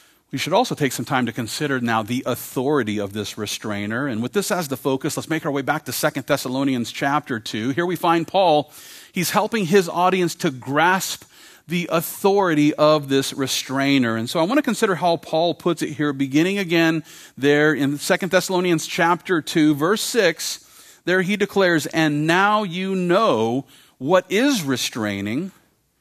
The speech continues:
that he may be revealed in his own time. For the mystery of lawlessness is already at work.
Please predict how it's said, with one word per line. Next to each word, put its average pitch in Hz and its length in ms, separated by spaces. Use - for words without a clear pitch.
that 131 140
he 156 200
may 147 160
be 135 140
revealed 123 400
in 110 60
his 104 160
own 170 240
time. 95 460
For 190 100
the 151 100
mystery 233 340
of 196 100
lawlessness 190 580
is 156 100
already 170 480
at 127 100
work. 110 420